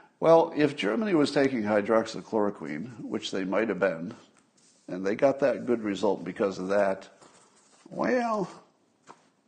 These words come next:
that would change things, wouldn't it? All right. Uh, is there anything else I haven't talked about?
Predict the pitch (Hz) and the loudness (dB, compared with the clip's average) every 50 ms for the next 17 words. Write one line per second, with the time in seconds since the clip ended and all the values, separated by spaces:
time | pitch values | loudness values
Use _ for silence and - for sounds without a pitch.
0 | _ _ - - - 277 294 - 110 - 110 101 104 104 - - 139 160 156 147 | _ _ -12 -6 -4 -4 -4 -4 -4 -4 -4 -4 -4 -4 -4 -4 -4 -4 -4 -4
1 | 190 - - - - - - _ _ _ _ _ _ _ _ _ - _ _ - | -4 -4 -4 -6 -8 -12 -18 _ _ _ _ _ _ _ _ _ -20 _ _ -20
2 | - - - - - - - - - - 113 113 113 107 95 90 - - - - | -20 -20 -20 -20 -20 -20 -20 -18 -6 2 6 8 10 10 8 6 2 -6 -14 -20
3 | _ _ _ _ _ _ _ _ _ _ _ _ _ _ _ _ _ _ _ _ | _ _ _ _ _ _ _ _ _ _ _ _ _ _ _ _ _ _ _ _
4 | - - - _ _ _ _ - 214 247 269 269 277 285 285 269 247 240 - - | -20 -20 -20 _ _ _ _ -12 -10 -8 -8 -8 -8 -10 -10 -10 -12 -14 -14 -12
5 | - - - 123 120 - 135 131 131 127 - 135 123 123 123 120 120 - 139 123 | -8 -6 -4 -4 -2 -2 0 0 0 0 4 6 6 6 6 4 2 2 2 2
6 | 120 123 - 131 131 127 - - | 2 2 0 2 2 2 2 0